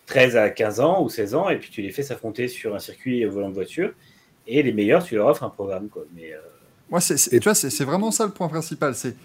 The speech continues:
Speaker 2: c'est, c'est le côté, euh, je suis pas du tout contre, parce que les gens vont vraiment commencer à croire, je suis pas du tout contre le, le principe du dou-, de la W Series. Il faut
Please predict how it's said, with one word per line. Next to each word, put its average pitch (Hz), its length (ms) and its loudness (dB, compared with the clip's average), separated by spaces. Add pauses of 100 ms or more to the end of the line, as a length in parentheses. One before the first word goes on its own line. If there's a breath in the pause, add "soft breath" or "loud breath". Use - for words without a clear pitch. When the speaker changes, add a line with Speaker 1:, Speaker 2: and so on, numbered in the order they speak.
(300 soft breath)
Speaker 2:
c'est, 139 320 -6
c'est - 160 -8
le 135 60 -16
côté, 202 500 0 (100)
euh, 117 300 -6 (500)
je - 100 -14
suis - 100 -16
pas 175 160 -4
du 156 140 -4
tout 175 120 -8
contre, 190 260 -6
parce 117 140 -8
que - 80 -12
les 113 120 -8
gens 127 120 -10
vont 127 100 -8
vraiment 127 220 -6
commencer 127 240 -4
à 147 40 0
croire, 147 140 -6
je - 60 -10
suis - 80 -16
pas - 80 -2
du 175 80 0
tout 185 100 -4
contre 175 280 -4
le, - 60 -6
le 117 120 -10 (300)
principe 143 340 -8
du 120 80 -12
dou-, 120 120 -8 (140)
de 123 80 -4
la 117 80 0
W 123 260 -2
Series. 175 260 0 (720 soft breath)
Il 127 80 -4
faut - 280 0